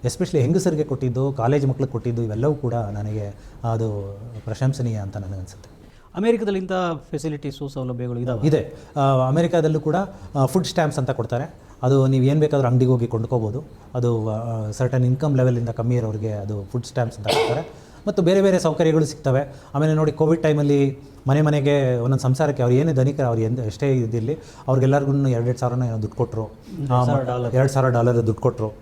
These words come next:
Speaker 1: ಆ, ಮತ್ತು ಈ ರೀತಿಯಾಗಿ ಭಾಳಷ್ಟು ಅಲ್ಲಿ, ಆ, ರಿಸೆಷನ್ ಬಂದಾಗ ಒಬಾಮಾ ಟೈಮಲ್ಲಿ Cash for Clunkers ಅಂತ ಒಂದು ಪ್ರೋಗ್ರಾಮ್ನಲ್ಲಿ ಹಳೆ ಕಾರ್ಗಳನ್ನು ಪರ್ಚೇಸ್ ಮಾಡಿ ಹೊಸ ಕಾರ್ಗಳಿಗೆ ಟ್ಯಾಕ್ಸ್ ಇನ್ಸೆಂಟಿವ್ ಕೊಟ್ಟರು.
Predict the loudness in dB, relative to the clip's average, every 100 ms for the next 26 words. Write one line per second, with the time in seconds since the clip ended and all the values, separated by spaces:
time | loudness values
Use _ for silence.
0 | -20 -20 -8 0 2 2 0 0 2 4
1 | 4 2 2 2 2 2 0 0 0 2
2 | 2 2 -2 -10 -4 0 2 2 0 0
3 | 0 0 0 0 2 2 2 2 2 2
4 | 2 0 0 -2 -4 -12 -4 -2 0 -2
5 | 0 -2 -2 -4 -4 -4 -2 -2 -4 -4
6 | -6 -4 -2 -2 -4 -6 -8 -10 -14 -2
7 | 0 2 2 2 0 0 -4 -4 -4 -2
8 | -2 -2 -2 -2 -2 -2 -4 -4 -6 -6
9 | -6 -6 -6 -8 -8 -8 -10